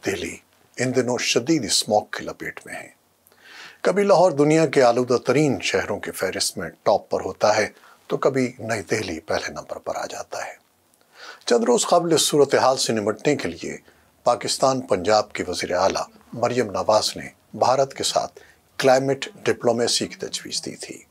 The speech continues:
ایک بیان میں مریم نواز کا کہنا تھا کہ اسموگ کی سطح خطرناک حد تک زیادہ ہے۔ دونوں ملکوں کو اس زہریلے دھوئیں کا مقابلہ کرنے کے لیے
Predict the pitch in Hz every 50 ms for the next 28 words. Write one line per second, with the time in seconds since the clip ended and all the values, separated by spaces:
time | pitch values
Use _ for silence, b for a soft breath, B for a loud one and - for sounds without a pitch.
0 | _ _ _ _ _ _ _ _ B B B B B B B B B B - 180
1 | 190 165 165 190 196 185 175 175 160 147 143 147 139 135 135 131 127 120 117 120
2 | 135 135 - - 123 - - 107 101 120 120 - - 120 110 - - 113 98 -
3 | - - - 117 120 120 - - - 95 - - - - - 80 80 - - -
4 | - 95 87 92 104 101 95 - - - - - - 85 82 - - - - 82
5 | 120 135 143 127 - B B B B B B B B B B - 147 160 220 214
6 | 190 185 190 185 - - 180 165 - 170 160 147 123 - - 123 113 120 131 131
7 | 123 135 127 - - - - 110 110 113 104 - 95 85 85 78 - 98 92 87
8 | 87 85 78 - - 87 95 104 92 - - 87 85 82 82 82 82